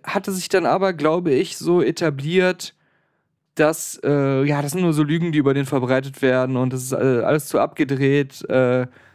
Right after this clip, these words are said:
komische Schmutzkampagne. Das hatte ich so in Erinnerung, dass das am Ende so, äh,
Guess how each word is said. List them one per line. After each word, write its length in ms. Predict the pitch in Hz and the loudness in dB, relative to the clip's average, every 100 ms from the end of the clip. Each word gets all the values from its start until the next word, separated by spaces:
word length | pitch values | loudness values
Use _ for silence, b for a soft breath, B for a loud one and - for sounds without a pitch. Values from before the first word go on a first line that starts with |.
| b b - | b b -2
komische 320 | 175 170 - | 0 0 -2
Schmutzkampagne. 1080 | - 175 170 160 151 156 147 151 143 139 139 b b b _ - | -2 -4 -2 -4 -2 -2 0 0 2 0 -2 b b b _ -2
Das 220 | 160 - | -2 0
hatte 160 | 202 202 | 0 0
ich 120 | - | 2
so 80 | 190 | 2
in 80 | |
Erinnerung, 840 | 170 139 190 190 165 160 160 - - | 2 0 0 0 0 0 -2 -6 -8
dass 200 | 151 - | -8 -2
das 220 | 165 165 | -2 0
am 140 | 147 | -2
Ende 540 | 113 156 165 147 139 135 | -2 -2 0 0 0 -2
so, 500 | 139 139 135 131 - | -2 0 0 -2 -2
äh, 480 | 127 123 127 151 | -2 -2 -2 -6